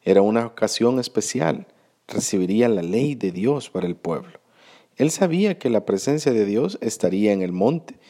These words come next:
y ayunó como muestra de humildad ante la santidad y grandeza de Dios. Moisés en el libro de Deuteronomio, capítulo nueve, versículos de nueve al once, le dice al pueblo las siguientes palabras.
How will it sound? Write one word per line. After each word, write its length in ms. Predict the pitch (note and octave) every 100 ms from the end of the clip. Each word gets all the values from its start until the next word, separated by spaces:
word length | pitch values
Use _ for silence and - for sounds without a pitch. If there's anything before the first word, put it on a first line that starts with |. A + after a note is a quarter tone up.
| - _ -
y 100 | A2
ayunó 640 | G#2 G2+ G2+ A#2 G3 - -
como 260 | A#2 G#2
muestra 460 | G2+ A#2 D3+ - C#3+
de 80 | A2+
humildad 560 | G#2 G2 F#2 A2+ D#3
ante 220 | E2+ - G2+
la 140 | F#2
santidad 560 | - F2 - E2+ A#2+ C#3
y 80 |
grandeza 760 | A#2+ F#2+ F2+ A2 B2+ - B2+ - _ _ _ _ _
de 160 | G2+ F#2
Dios. 460 | F2+ D#2+ - - _ _ - - - - - _ _ _ _ _
Moisés 480 | A#2+ A#2+ G3+ G#3+ D#3
en 120 | B2+
el 100 | A2+
libro 260 | C3 B2+ A#2
de 60 |
Deuteronomio, 800 | G#2+ G2+ A2 G2+ G2+ G#2+ D#3+ F2+
capítulo 520 | - G2 G2 - G2+ G#2
nueve, 420 | A2+ C3+ E3+ D#3 -
versículos 580 | F2 - G#2+ G#2 G#2 F#2
de 120 | F#2
nueve 240 | F#2+ F#2+
al 100 | F#2
once, 400 | G#2 B2 C#3+ -
le 200 | G#2 G2+
dice 300 | F#2+ B2+ -
al 120 | A2 F2+
pueblo 540 | - C3 B2+ F#2+ -
las 140 | F#2+ F#2
siguientes 480 | F#2 F2+ F2+ - -
palabras. 580 | E2+ D#2+ D2+ - -